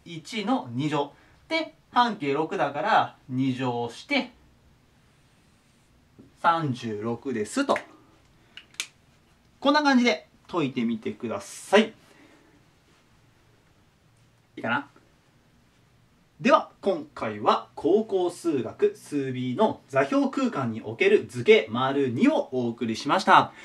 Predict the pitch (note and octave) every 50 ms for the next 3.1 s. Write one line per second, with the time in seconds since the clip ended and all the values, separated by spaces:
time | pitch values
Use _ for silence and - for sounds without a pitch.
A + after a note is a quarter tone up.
0 | - - - - G#3 G3+ G3+ C4+ D4 C#4+ C4+ A3+ F#3 F#3 G#3 G#3 - - - G3+
1 | G3+ F3 D3 D3+ F3 - F3 D3 C#3 C3 B2 B2 A#2+ C3+ B2+ B2+ B2 A#2+ C3 B2+
2 | B2 - - C3 D3+ F#3+ G3 F#3+ D#3 C3 A#2 A#2+ A#2+ C#3 D3+ E3 - - - D3+
3 | - -